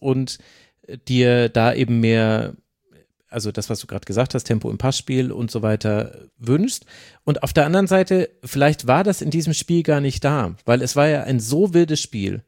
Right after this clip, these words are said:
In beiden Hälften, aber vor allem auch in der zweiten Hälfte, ging es ja wirklich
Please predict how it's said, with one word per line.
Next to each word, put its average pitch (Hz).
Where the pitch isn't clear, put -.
In 123
beiden 165
Hälften, 156
aber 127
vor -
allem 151
auch -
in 139
der 123
zweiten 117
Hälfte, 95
ging 131
es 123
ja 131
wirklich 139